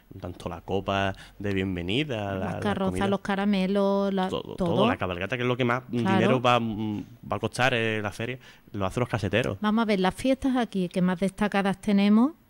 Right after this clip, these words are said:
Speaker 2: y yo me parece muy bien que haya fiestas, porque también se necesita.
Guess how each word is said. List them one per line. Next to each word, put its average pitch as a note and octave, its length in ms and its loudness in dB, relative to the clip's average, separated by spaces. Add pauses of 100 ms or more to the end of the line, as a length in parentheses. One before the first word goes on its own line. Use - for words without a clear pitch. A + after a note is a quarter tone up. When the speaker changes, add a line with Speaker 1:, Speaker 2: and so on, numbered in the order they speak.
(300)
Speaker 2:
y G3+ 140 0
yo F#3+ 100 4
me F#3+ 140 2
parece F3+ 240 0
muy F#3+ 140 4
bien F#3 140 2
que F#3 80 -2
haya F3+ 140 0
fiestas, G#3 540 -2 (100)
porque E3+ 380 -6 (400)
también F3 280 -2
se F#3+ 100 0
necesita. G3 680 0